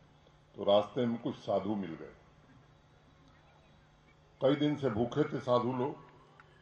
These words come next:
पिताजी के सिखाए धंधे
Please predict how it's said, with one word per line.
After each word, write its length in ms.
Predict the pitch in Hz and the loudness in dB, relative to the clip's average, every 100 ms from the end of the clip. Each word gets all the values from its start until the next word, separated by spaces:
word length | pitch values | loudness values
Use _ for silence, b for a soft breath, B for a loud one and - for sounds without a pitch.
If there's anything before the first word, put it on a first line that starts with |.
| - - - - - _ _ _ - _ _ - | -20 -20 -20 -20 -20 _ _ _ -20 _ _ -10
पिताजी 680 | 107 127 131 135 135 120 - - - - | 0 4 4 4 -2 -4 -10 -20 -20 -10
के 100 | 117 | -8
सिखाए 500 | 104 104 - 110 127 | -6 -8 -2 2 2
धंधे 380 | 104 107 107 117 | 2 -4 -2 -2